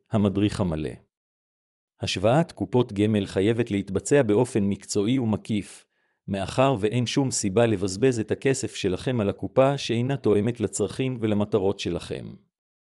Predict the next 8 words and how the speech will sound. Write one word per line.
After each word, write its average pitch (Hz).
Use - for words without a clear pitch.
יש 160
לבצע 107
סקר 110
שוק -
ולבחון 101
את 123
הקריטריונים 110
השונים, 87